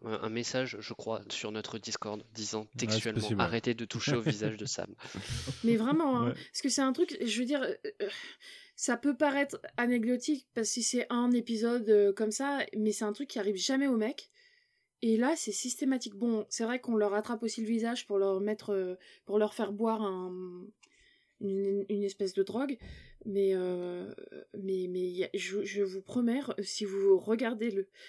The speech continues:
Speaker 3: la série, c'est un truc qui arrive tellement souvent, quoi. Ou on lui attrape le visage, ou alors on la menace, euh, littéralement ou
Speaker 1: Oui, oui.
Speaker 3: métaphoriquement de viol, quoi. Enfin, je veux dire, euh, il y a un moment, va,
Speaker 2: Mhm.
Speaker 3: va falloir se
Speaker 2: Ouais,
Speaker 3: calmer
Speaker 2: ouais.
Speaker 3: là-dessus, quoi.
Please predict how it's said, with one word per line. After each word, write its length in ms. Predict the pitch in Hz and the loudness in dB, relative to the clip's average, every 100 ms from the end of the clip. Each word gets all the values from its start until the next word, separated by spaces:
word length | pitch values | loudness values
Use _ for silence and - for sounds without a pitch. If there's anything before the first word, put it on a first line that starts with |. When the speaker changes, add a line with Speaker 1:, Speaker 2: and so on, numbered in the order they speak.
| - | -4
Speaker 3:
la 120 | 202 | -4
série, 240 | 190 202 247 | -2 -2 -2
c'est 100 | 220 | -4
un 80 | 175 | -6
truc 180 | 220 | -8
qui 140 | 214 180 | -8 -8
arrive 280 | 180 190 - | -6 -6 -2
tellement 280 | 233 233 | 0 0
souvent, 260 | 233 233 196 | 0 -2 -4
quoi. 160 | 185 - | -4 -2
Ou 180 | 240 254 | 2 4
on 40 | |
lui 140 | 240 233 | 4 4
attrape 280 | 214 - 226 | 2 0 -2
le 60 | 226 | -2
visage, 380 | 214 226 247 226 | 0 0 -2 2
ou 80 | |
alors 200 | 208 214 | 4 4
on 100 | 220 202 | 2 2
la 100 | 202 | 4
menace, 440 | 208 208 214 - _ - - - - - _ _ _ _ - - | 2 2 -2 -8 _ -20 -20 -20 -20 -20 _ _ _ _ -8 2
euh, 160 | 202 | 4
littéralement 840 | 196 226 - 247 214 220 226 254 254 | 4 2 4 4 6 6 6 4 4
ou 920 | 226 202 196 196 190 196 190 185 - - _ - | 2 0 -2 -2 -2 -2 -4 -6 -10 -16 _ -6
Speaker 1:
Oui, 60 | 120 117 113 | -4 -4 0
oui. 60 | 220 | 6
Speaker 3:
métaphoriquement 760 | 226 233 226 240 208 202 220 | 6 4 -2 2 2 4 4
de 80 | 214 | 4
viol, 280 | 208 208 185 | 6 4 2
quoi. 120 | 190 | -4
Enfin, 180 | 190 196 | -2 -4
je 100 | 196 | -2
veux 60 | 190 | 0
dire, 200 | 220 220 | 0 2
euh, 140 | 190 | 0
il 60 | 185 | -2
y 40 | |
a 60 | 180 | -4
un 60 | |
moment, 260 | 185 196 214 | -2 0 0
va, 180 | 135 120 | 2 0
Speaker 2:
Mhm. 60 | |
Speaker 3:
va 120 | 110 | 0
falloir 280 | 98 104 107 | 0 2 2
se 60 | 110 | 2
Speaker 2:
Ouais, 40 | 107 | 4
Speaker 3:
calmer 140 | 95 | 4
Speaker 2:
ouais. 40 | 90 | 2
Speaker 3:
là-dessus, 320 | 98 - 202 | -2 -2 -8
quoi. 140 | - | -8